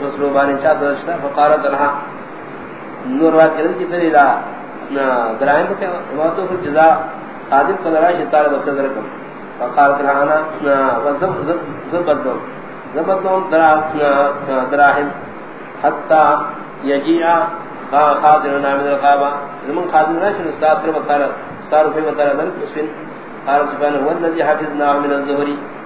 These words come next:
ان دا حدیث چکم عمرو بن دینار ذکر کی دا محفوظ کرے دے زہری نا۔ وصل علیہ سے کی زیادت، دو خبر تے اشارہ دا۔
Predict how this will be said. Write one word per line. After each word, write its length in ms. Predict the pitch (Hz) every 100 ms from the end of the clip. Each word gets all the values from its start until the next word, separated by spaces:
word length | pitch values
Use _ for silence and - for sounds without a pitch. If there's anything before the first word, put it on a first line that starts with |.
| - - 135
ان 180 | 135
دا 220 | 165 214 180
حدیث 420 | 202 202 202 -
چکم 360 | 180 190 190 170 123 123
عمرو 200 | 151 165
بن 140 | 160
دینار 280 | 156 165 165
ذکر 200 | 170 165 160
کی 60 | 160
دا 180 | 151
محفوظ 440 | 151 143 143 139 147 -
کرے 160 | 165
دے 100 | 165
زہری 320 | 156 147 143 143
نا۔ 140 | 143 - - - - - - - - 127
وصل 320 | 131 147 147
علیہ 220 | 139 170 175
سے 60 | 151
کی 140 | 151
زیادت، 500 | 139 143 143 143 143 143 143 - 170
دو 140 | 196 165
خبر 160 | 165 156
تے 80 | 147
اشارہ 320 | 139 139
دا۔ 80 | 143